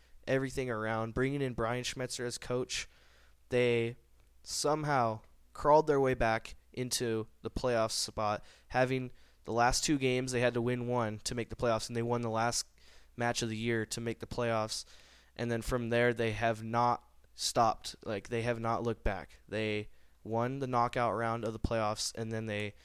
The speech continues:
took out the number one seed, F C Dallas, in the two-leg. They ended up winning on aggregate four to two. And so now they're all of a sudden in the Western Conference Finals. And if we win this matchup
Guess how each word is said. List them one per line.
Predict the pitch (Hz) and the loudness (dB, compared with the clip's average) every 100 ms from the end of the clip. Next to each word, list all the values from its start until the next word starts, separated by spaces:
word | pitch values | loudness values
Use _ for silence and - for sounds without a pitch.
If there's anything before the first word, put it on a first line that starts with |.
| - - - | -20 -20 -4
took | 135 135 | 0 4
out | 123 | 2
the | 120 | 2
number | 117 127 | -2 0
one | 127 123 | -2 -2
seed, | - 120 110 | -4 -2 -2
F | 110 | -2
C | - 120 | -2 0
Dallas, | 113 107 107 - - | 0 2 0 -2 -4
in | 117 113 | -6 -8
the | |
two-leg. | 107 - 127 117 110 107 113 - - | -4 -2 0 0 -2 -4 -8 -18 -6
They | 107 110 | -2 0
ended | 110 110 | 0 -2
up | 110 - - | -2 -4 -6
winning | 113 113 | -6 -4
on | 110 | -4
aggregate | 98 104 104 104 | -4 -4 -4 -8
four | - 120 113 | -6 -4 -4
to | |
two. | 110 - 110 104 - - - - | -4 -2 -2 -4 -8 -20 -20 -12
And | 110 | -6
so | - | -4
now | 113 110 120 | 0 2 2
they're | 120 123 104 | 2 2 4
all | 123 | 2
of | |
a | 131 | 2
sudden | - 127 123 | 0 0 -2
in | 117 | -4
the | 113 | -2
Western | 113 113 127 | -2 -2 -4
Conference | - 123 117 120 | -4 -4 -4 -8
Finals. | - 113 110 104 - - - - - - | -4 -2 -2 -6 -8 -10 -20 -20 -20 -8
And | 117 | -2
if | 117 - | -2 2
we | 127 | 2
win | 123 131 | 2 0
this | 120 | -4
matchup | 135 127 - 131 | -2 -2 0 -2